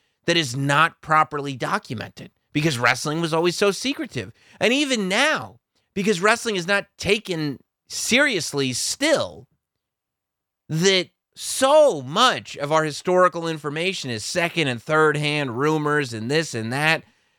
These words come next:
Thank God so much more is on tape now, so you can at least watch the matches. But, I mean, my God, anybody that's got that kind of stuff that,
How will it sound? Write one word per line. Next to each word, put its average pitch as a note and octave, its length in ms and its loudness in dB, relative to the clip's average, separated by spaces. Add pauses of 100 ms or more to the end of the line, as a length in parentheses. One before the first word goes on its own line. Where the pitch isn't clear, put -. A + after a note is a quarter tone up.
(120)
Thank G#3 300 2
God F3 560 4 (220)
so - 340 0
much F#3 240 -2
more D#3+ 180 2
is C3+ 100 -4
on B2 180 -2
tape C#4+ 420 0
now, A2+ 320 -8 (760)
so E3+ 120 -6
you F3+ 160 -4
can E3 120 -4
at C#3 120 -2
least G#3+ 340 0
watch D#3+ 320 2
the A#2 100 -10
matches. A#2 720 -6
But, B2 240 -2 (460)
I D#3 40 -10
mean, E3+ 160 -2
my F3 280 0
God, F3 460 0
anybody F3+ 540 -4
that's A#2+ 200 -10
got A2 240 -4
that D#3 220 2
kind F#3 200 -2
of F3+ 80 -4
stuff F#3+ 380 -2
that, C3 180 -6